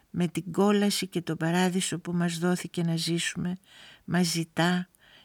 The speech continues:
να πλησιάσουμε το ιερό ποίημα,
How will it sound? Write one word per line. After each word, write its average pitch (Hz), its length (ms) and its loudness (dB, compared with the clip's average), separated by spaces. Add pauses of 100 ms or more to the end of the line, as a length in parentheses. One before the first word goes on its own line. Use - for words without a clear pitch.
να 170 180 0
πλησιάσουμε 175 1080 0
το 165 120 -2
ιερό 170 540 0
ποίημα, 165 560 -2